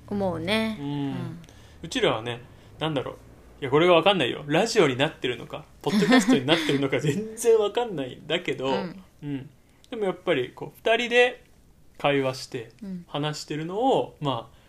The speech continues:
Speaker 2: こう、流させてもらってるというか、
Speaker 1: うんうん。
Speaker 2: <laughs> っていうところだもんね。
Speaker 1: うん。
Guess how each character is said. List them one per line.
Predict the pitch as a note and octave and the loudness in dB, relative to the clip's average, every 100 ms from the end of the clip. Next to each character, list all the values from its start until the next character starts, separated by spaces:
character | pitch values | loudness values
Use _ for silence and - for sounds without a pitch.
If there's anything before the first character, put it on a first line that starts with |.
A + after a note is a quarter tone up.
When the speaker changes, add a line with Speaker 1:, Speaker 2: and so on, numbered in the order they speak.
| - | -20
Speaker 2:
こ | - - - | -16 -16 -6
う、 | |
流 | C#3+ D3+ D#3+ | 0 2 4
さ | F#3 | 4
せ | C#3+ | 2
て | - | 0
も | B2+ B2 | -2 -4
ら | - | -6
っ | |
て | - - | -10 -10
る | C#3 | -8
と | - | -6
い | C3+ | -8
う | |
か、 | - - C#3+ - | -8 -10 -10 -10
Speaker 1:
う | G#3 | -12
ん | F#3 - | -12 -12
う | F3+ | -14
ん。 | |
Speaker 2:
<laughs> | |
っ | D3+ - A3 - - - G3 - - - - - - | -10 -8 -8 -6 -8 -8 -16 -14 -16 -14 -12 -12 -8
て | - | 2
い | F#3 | 2
う | |
と | - | 4
こ | E3 | 2
ろ | E3 | 4
だ | D3 | 2
も | - - | 0 -10
ん | D3+ | -14
ね。 | F#3 | -10
Speaker 1:
う | |
ん。 | F3+ E3 | -10 -12